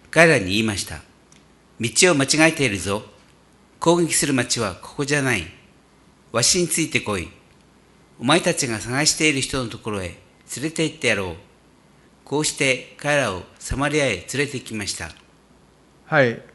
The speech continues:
Speaker 2: このリビングバイブル読むとですね、アラムの兵士たちは目が見えなくなったんですけども、それでも、まあ、武器を振り回したりして、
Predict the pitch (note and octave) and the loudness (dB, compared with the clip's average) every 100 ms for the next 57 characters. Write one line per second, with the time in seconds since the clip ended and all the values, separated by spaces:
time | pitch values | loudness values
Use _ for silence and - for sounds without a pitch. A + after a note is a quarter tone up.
0 | - - F3+ E3 F3+ A3 A3 A3 A3 G3 | -10 4 6 8 8 8 8 8 10 10
1 | E3 C#3+ B2 B2 G#2 - A#2 G#2 F#2 - | 8 6 2 0 -2 -4 -4 -4 -6 -14
2 | - _ - F#3+ A3 G#3+ F#3+ D#3 E3+ E3 | -20 _ 4 8 10 10 8 6 6 2
3 | - C#3+ - C3 C#3 A2 - - - _ | 0 -2 2 4 6 4 -2 -18 -20 _
4 | _ _ E3+ A3 G#3+ F3 F3+ G#3 G#3+ F#3+ | _ _ 4 8 8 8 6 6 6 6
5 | E3 D3+ C#3+ C3 B2 - A#2 A2+ C#3 A#2+ | 4 6 4 2 0 -2 -2 2 2 2
6 | F#2+ - - _ - _ _ - F#3+ G#3 | -2 -10 -20 _ -20 _ _ 6 8 10
7 | G#3 F3 D3+ C3+ C3 A#2 A2+ - - _ | 8 8 4 4 4 4 0 -8 -20 _
8 | _ _ - - - _ _ - - D3 | _ _ -20 -20 -20 _ _ -20 -16 -4
9 | D#3 D3+ D#3 B2 A2 A#2+ - E3 D#3 D3 | -2 4 6 6 2 -4 0 4 6 4
10 | - C#3 A2+ - G#2 | 2 0 -2 -6 -10